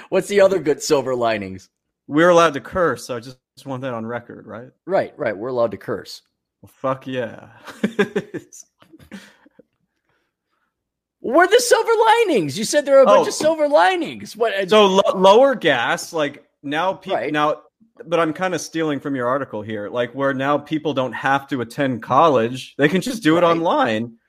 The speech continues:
Speaker 2: Same with telecommuting, you know,
Speaker 1: Right.
Speaker 2: no one has to go in. There's no traffic.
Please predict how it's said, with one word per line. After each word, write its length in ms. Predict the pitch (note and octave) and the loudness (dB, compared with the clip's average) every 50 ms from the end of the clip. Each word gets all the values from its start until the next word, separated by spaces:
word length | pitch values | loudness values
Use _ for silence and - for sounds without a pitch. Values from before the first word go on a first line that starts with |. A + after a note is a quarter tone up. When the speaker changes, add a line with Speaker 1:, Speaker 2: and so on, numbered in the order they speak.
| _ _ _ _ | _ _ _ _
Speaker 2:
Same 280 | - - E3+ F3+ G3 | -2 2 2 2 4
with 160 | F#3 E3+ E3+ - | 2 0 0 2
telecommuting, 960 | - E3+ E3 F3 E3 E3 - D#3 C3+ C3+ C#3 D3+ D#3 E3+ F3 F3 F#3+ F#3 F3+ _ _ _ - | 4 6 6 6 4 4 2 0 0 2 2 0 0 -2 -4 -6 -8 -12 -16 _ _ _ -6
you 140 | - D3 D3 | -2 0 0
know, 260 | C3+ C3 C3 C3+ C#3+ | 0 0 0 -2 -4
Speaker 1:
Right. 320 | C#3+ F#2+ A#2 F#3 B3+ - - | -6 -6 -8 -8 -8 -8 -4
Speaker 2:
no 120 | C3+ C3+ C3+ | -2 0 2
one 120 | D3 D3 C#3+ | 2 2 2
has 160 | C#3+ C#3 C#3+ | 0 -2 -4
to 80 | - | -4
go 240 | C#3 D3 C3+ B2 A#2 | -2 0 0 0 0
in. 140 | A#2 A#2+ C3 | -2 -2 -4
There's 160 | C#3+ A#2 - | -4 -6 -6
no 80 | C#3 B2+ | -8 -8
traffic. 680 | - - - - A#2+ A2+ A#2 A#2 - C#3 C3+ D3 _ | -8 -10 -6 -4 -2 -2 -2 -4 -4 -6 -6 -6 _